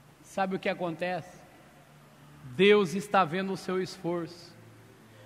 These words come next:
Mas você não tá orando por você, você tá orando pra alguém lá, pra uma família. Inclusive pra sua que vai tá lá. Você tá ali clamando. E através disso, Deus,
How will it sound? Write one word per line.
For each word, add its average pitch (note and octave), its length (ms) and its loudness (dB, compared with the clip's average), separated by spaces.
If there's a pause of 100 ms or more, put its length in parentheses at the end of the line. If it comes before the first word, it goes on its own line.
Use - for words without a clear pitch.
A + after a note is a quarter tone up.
(140)
Mas D3+ 160 -4
você G#3+ 260 0
não A#3+ 80 0
tá B3 140 10
orando B3+ 260 8
por G3+ 160 2
você, E3 380 -2
você - 100 -14
tá F#3+ 80 0
orando A3 260 0
pra C4 140 0
alguém D#4+ 320 4
lá, C4 220 2
pra G#3+ 100 -6
uma A#3 160 4
família. C4+ 580 -2 (580)
Inclusive B3+ 560 2
pra D#4 180 6
sua D4+ 340 2
que D4+ 100 -4
vai C#4+ 160 4
tá C#4+ 160 2
lá. F#3+ 400 4 (1000)
Você D#3+ 220 -2
tá A#3 160 8
ali A#3+ 140 6
clamando. A#3+ 1040 4 (800)
E E3 80 2
através G#3+ 560 6
disso, B3 400 -2
Deus, A3+ 880 4